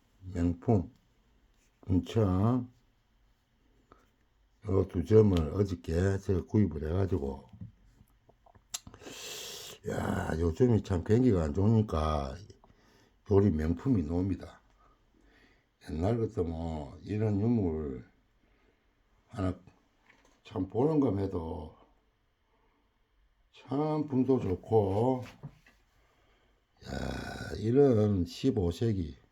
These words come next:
호조, 자루자는 이 대한민국에 하나밖에 없습니다, 이거. 자, 보시고.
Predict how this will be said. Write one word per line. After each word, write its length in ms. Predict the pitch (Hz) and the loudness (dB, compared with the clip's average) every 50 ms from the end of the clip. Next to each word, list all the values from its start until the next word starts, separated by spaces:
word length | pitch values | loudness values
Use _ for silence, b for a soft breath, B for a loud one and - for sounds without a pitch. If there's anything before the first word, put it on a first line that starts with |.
| _ _ _ _ b b b b b b b b b b b b _ - | _ _ _ _ b b b b b b b b b b b b _ -2
호조, 600 | - 101 101 98 120 123 113 90 69 65 67 - _ _ _ _ | 2 2 2 6 6 6 6 6 4 0 -8 -18 _ _ _ _
자루자는 640 | - 92 90 87 - 131 123 117 95 78 71 69 - - - _ _ _ _ _ _ _ _ _ _ _ _ _ _ _ b b b b b b b b | -6 -2 2 2 4 4 4 2 2 2 -2 -8 -12 -16 -20 _ _ _ _ _ _ _ _ _ _ _ _ _ _ _ b b b b b b b b
이 120 | 175 - | -8 -6
대한민국에 560 | - - 92 92 104 139 160 165 156 143 143 - | 2 4 6 6 6 6 2 0 -4 -4 -4 -4
하나밖에 540 | - - 104 110 127 - - - - 135 | -4 0 2 2 2 2 0 -2 0 0
없습니다, 360 | 101 82 - - 110 - - - | -2 -2 -2 -2 -4 -2 -2 -2
이거. 380 | 101 73 - - - - - _ _ _ _ _ _ _ _ _ _ _ _ _ b b b b b b b b b b b b b b _ _ _ _ _ _ _ - | -4 -6 -6 -10 -16 -18 -18 _ _ _ _ _ _ _ _ _ _ _ _ _ b b b b b b b b b b b b b b _ _ _ _ _ _ _ -20
자, 400 | - - - - - - - - | -18 -16 -14 -12 -12 -12 -12 -14
보시고. 560 | - - 69 71 - - 82 62 65 67 71 | -12 -10 -10 -10 -6 -6 -6 -6 -6 -10 -14